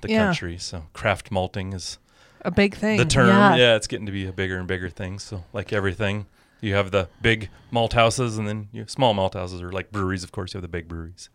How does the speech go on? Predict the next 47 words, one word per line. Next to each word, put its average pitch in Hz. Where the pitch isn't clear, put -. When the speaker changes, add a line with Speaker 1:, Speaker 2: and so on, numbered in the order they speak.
Speaker 3:
Yeah. 185
Speaker 2:
Small 185
breweries. 180
Speaker 1:
So, 98
and 104
craft 196
malt 131
houses 110
can 101
do 95
a 90
lot 90
more 127
interesting 110
things, 82
you 85
know, 82
different 87
grains, 82
different -
processes. 95
So -
it's 175
Speaker 2:
Mm. 170
Speaker 1:
kind 120
of 101
fun 107
to 90
play. 92
So 101
I 123
just 120
got 135
into 131
the 120
industry, 165
or 120
kind 120
of 113
researched 123
craft 117
malt, 123
and 104
I 101
just 101
decided 101
to 98